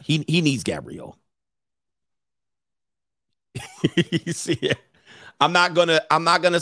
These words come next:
wait, I'm not gonna say why, but he does have a good use for her. He does have a good use for her. And this is all alleged. <laughs> This is all alleged. What are we doing here?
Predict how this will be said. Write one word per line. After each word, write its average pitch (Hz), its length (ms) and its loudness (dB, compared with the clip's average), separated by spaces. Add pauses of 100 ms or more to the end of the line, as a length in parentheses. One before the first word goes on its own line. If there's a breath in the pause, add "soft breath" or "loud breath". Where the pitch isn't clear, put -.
wait, 139 300 2
I'm 139 100 4
not 160 160 2
gonna 170 160 0
say 165 320 2
why, 175 540 4 (640)
but 156 220 2
he 165 220 -6
does 156 440 2 (300)
have 135 280 2
a 123 40 -4
good 113 320 -2
use 104 200 -6
for 85 140 -10
her. 92 220 -20 (360)
He 131 140 -4
does 131 180 0
have 104 140 0
a 92 60 -10
good 85 200 -8
use 82 160 -12
for 85 100 -10
her. 90 180 -8 (160 loud breath)
And 170 160 0
this 175 160 -2
is 151 120 0
all 131 200 2
alleged. 101 460 -8
<laughs> - 60 -20 (400)
This - 440 -18
is 147 140 -12
all 160 300 -2
alleged. - 400 -6
What 170 160 -6
are 175 60 -6
we 170 120 -4
doing 160 280 -4
here? 123 180 -6